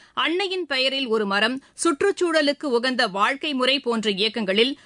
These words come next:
பொதுமக்கள் முழுமையாக பங்கேற்க வேண்டும் என்றும் அவர் கேட்டுக் கொண்டார். பெண்கள் அனைத்து துறைகளிலும் சாதனை படைத்து வருவதாக அவர் தெரிவித்தார். தேர்வு முறைகளில் சீர்திருத்தங்களை மேற்கொள்ள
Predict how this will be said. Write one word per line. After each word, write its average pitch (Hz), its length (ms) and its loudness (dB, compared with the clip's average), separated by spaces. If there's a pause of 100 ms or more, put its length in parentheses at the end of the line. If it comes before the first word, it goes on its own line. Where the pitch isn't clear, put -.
(140)
பொதுமக்கள் 330 640 2
முழுமையாக 311 720 0
பங்கேற்க 262 540 0
வேண்டும் 233 280 2
என்றும் 202 320 -2
அவர் 190 220 -4
கேட்டுக் 175 320 -8
கொண்டார். 190 380 -2 (360)
பெண்கள் 339 580 0
அனைத்து 277 400 -2
துறைகளிலும் 269 580 0
சாதனை 302 560 -4
படைத்து 233 360 -2
வருவதாக 202 540 0
அவர் 190 300 -4
தெரிவித்தார். 190 580 -4 (280)
தேர்வு 294 400 -2
முறைகளில் 226 520 -2
சீர்திருத்தங்களை 269 840 0
மேற்கொள்ள 202 600 0